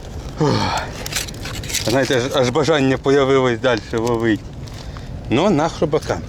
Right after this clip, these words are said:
На кукурузу поки мовчить. Далеко, дуже далеко і дотягнуть, бачите, в нього,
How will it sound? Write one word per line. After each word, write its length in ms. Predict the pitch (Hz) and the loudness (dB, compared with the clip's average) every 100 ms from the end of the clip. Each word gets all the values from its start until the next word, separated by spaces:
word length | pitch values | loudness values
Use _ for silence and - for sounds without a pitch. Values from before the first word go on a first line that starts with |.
| - | -10
На 60 | 104 | -8
кукурузу 460 | 113 117 117 107 | -8 -2 0 0
поки 260 | 98 107 117 | -2 -2 0
мовчить. 600 | 101 95 - 190 196 - - - - - - - - - - - - - - - - - - - - - - - - - 120 | 2 0 0 -2 -2 -8 -12 -12 -12 -10 -10 -10 -10 -10 -10 -10 -10 -10 -10 -10 -10 -10 -10 -10 -10 -10 -8 -10 -10 -8 0
Далеко, 460 | 139 175 147 - 104 | 4 6 4 2 0
дуже 260 | 160 147 | 2 2
далеко 500 | 151 151 190 180 156 | 4 4 4 2 0
і 20 | |
дотягнуть, 560 | 127 131 147 131 165 120 | 2 2 2 4 2 4
бачите, 360 | 143 131 - 123 | 0 0 0 2
в 20 | |
нього, 280 | 139 135 | 2 2